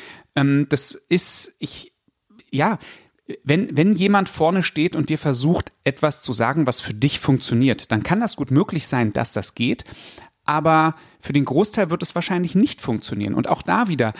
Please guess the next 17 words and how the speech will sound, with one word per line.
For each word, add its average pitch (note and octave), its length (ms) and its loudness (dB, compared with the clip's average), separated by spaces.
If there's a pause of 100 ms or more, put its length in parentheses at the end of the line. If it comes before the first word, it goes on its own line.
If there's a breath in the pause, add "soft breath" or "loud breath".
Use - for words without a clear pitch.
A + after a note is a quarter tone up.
(220 loud breath)
jeder F#3 340 2
darf F#3 180 2
für E3+ 140 0
sich D#3+ 220 -2
das E3+ 160 2
finden. F#3 260 0
Und B2 160 0
ich - 80 -8
glaube, E3 240 2
da D#3 100 2
dürfen C#3+ 300 -2
wir D#3+ 80 2
einfach D#3 300 -2
ganz D3 260 0
doll D3+ 200 2
auf D3+ 120 -2
unsere C3 440 2